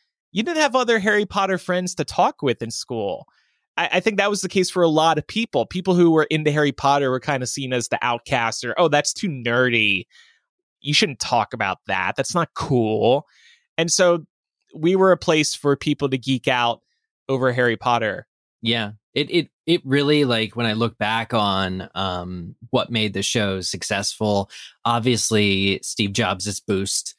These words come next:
Speaker 2: uh, having
Speaker 1: <sighs>
Speaker 2: MuggleNet to, I mean, I, we peaked a month in, guys. We're still trying to recapture that, right? <laughs> Um, but, but no, I, like, the fact that we were the same age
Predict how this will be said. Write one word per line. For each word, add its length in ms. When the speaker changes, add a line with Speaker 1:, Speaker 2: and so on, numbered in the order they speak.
Speaker 2:
uh, 540
having 340
Speaker 1:
<sighs> 60
Speaker 2:
MuggleNet 840
to, 240
I 60
mean, 160
I, 160
we 120
peaked 280
a 60
month 320
in, 160
guys. 360
We're 80
still 200
trying 280
to 60
recapture 520
that, 220
right? 280
<laughs> 300
Um, 540
but, 300
but 140
no, 440
I, 220
like, 360
the 120
fact 400
that 100
we 140
were 100
the 80
same 340
age 560